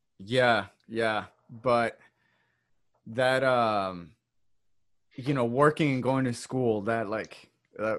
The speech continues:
that was, it turned out to be, I mean, I knew it was gonna be tough, but there were some semesters I was like,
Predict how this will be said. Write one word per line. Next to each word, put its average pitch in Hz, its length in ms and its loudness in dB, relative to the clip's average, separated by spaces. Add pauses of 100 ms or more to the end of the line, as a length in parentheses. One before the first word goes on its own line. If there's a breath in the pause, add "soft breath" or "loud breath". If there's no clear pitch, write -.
that 123 200 2
was, 127 300 0 (400)
it 139 160 0
turned 147 240 2
out 131 180 4
to 135 120 -8
be, 127 260 -6 (420)
I 139 100 2
mean, 160 180 4
I 151 60 4
knew 156 160 4
it - 20 4
was 160 140 0
gonna 147 180 -2
be 139 140 -6
tough, - 520 0
but 120 160 -2
there 131 120 4
were 127 100 -2
some 123 280 -4
semesters 110 640 -6
I 95 80 -4
was 98 280 -6
like, 82 340 -10